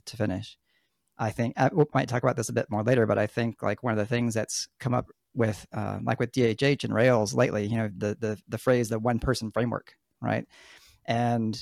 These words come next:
you know, that's focused on, you know, that one person can build the app. Well, that's cool and that's great, but also one person should be able to deploy the app, right? And, uh, maintain it. And so I think, uh, a lot of developers, um, should be interested in the ops side, like,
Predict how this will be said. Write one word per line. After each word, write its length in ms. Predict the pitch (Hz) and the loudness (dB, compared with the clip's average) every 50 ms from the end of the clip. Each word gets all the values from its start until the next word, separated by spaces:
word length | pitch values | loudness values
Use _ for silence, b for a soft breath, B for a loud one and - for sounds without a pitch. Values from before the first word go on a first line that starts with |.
| - _ | -10 _
you 100 | - 139 | -2 0
know, 180 | 117 113 107 - - - | 0 0 -2 -4 -6 0
that's 280 | 110 131 156 165 - - | 4 6 6 6 4 2
focused 380 | - - 127 120 135 113 - | 2 2 2 2 2 2 2
on, 380 | - 117 113 113 110 107 110 - - _ - | 4 4 4 4 2 0 -4 -6 -12 _ 0
you 80 | - 135 | 2 2
know, 60 | 107 | 2
that 120 | 117 123 | 2 4
one 160 | 120 147 143 | 4 4 6
person 300 | 123 - 139 131 - 113 | 6 6 4 2 2 -2
can 160 | - 117 101 101 | -4 -4 2 4
build 200 | 151 180 175 123 | 6 6 8 6
the 100 | 113 95 | 4 4
app. 180 | 87 87 - | 2 0 -2
Well, 160 | - 135 143 | 2 2 2
that's 200 | 175 - - - | 4 2 0 -2
cool 380 | - - - - 220 147 135 165 | -4 -4 4 6 8 10 10 8
and 80 | 156 - | 8 6
that's 160 | 131 117 - | 4 2 2
great, 320 | - 160 147 127 - - | 4 4 6 6 4 4
but 140 | 113 147 147 | 6 8 8
also 580 | 151 170 170 - - 135 127 117 113 113 123 123 - _ _ _ _ _ _ _ | 8 8 6 6 4 4 6 6 4 4 0 -4 -8 _ _ _ _ _ _ _
one 340 | - 226 151 135 156 156 - | -8 -4 2 4 6 6 6
person 260 | - 147 143 131 147 135 | 6 4 4 4 2 0
should 200 | - - 139 113 | 2 2 2 4
be 80 | 127 | 4
able 160 | 113 117 110 - | 4 4 2 0
to 160 | 120 110 98 | -2 -4 -4
deploy 400 | 95 104 110 107 151 220 262 - | -4 -6 -2 2 4 6 6 6
the 120 | 226 - | 4 4
app, 220 | - - - - - - - | 0 -2 -4 -6 -8 -12 -6
right? 240 | 110 110 107 117 127 - | -2 0 0 0 0 -2
And, 460 | 123 127 127 127 127 120 120 120 110 - - - | 0 0 2 2 2 0 0 -2 -4 -6 -6 -4
uh, 160 | 123 113 107 | -4 -4 -2
maintain 500 | 120 127 131 139 139 - 147 160 165 135 | 0 0 0 0 0 0 -2 -2 -2 -2
it. 220 | 113 - - - b b b b b b b b - | -4 -6 -10 -14 b b b b b b b b -6
And 160 | 135 123 120 | -4 -4 0
so 80 | - 147 | 2 0
I 60 | 156 | 2
think, 260 | 151 165 151 143 - b b b b b b b b - | 4 2 2 2 0 b b b b b b b b 2
uh, 200 | - 110 107 117 - | 4 4 4 4 4
a 100 | - 135 | 4 4
lot 160 | 147 147 143 | 6 6 6
of 80 | 135 113 | 6 4
developers, 800 | 117 123 127 120 135 135 - 120 110 110 107 107 101 - - - - | 4 4 6 6 4 4 4 4 4 4 4 2 0 -2 -4 -4 -4
um, 260 | 120 110 104 101 107 | -2 -2 -2 -2 -2
should 300 | 110 - - - 311 226 | -4 0 2 4 4 6
be 180 | 143 120 120 131 | 6 4 4 4
interested 480 | 117 113 - - 104 98 87 - 113 120 | 2 0 0 2 2 2 2 0 -2 -2
in 220 | 117 107 98 95 | -2 -2 -2 -4
the 120 | 95 123 | -4 0
ops 260 | - 101 107 - - - | 4 4 4 4 2 -2
side, 420 | 113 98 87 85 104 110 104 - | 0 0 0 0 -2 -4 -6 -8
like, 220 | 87 87 - - | -8 -8 -8 -10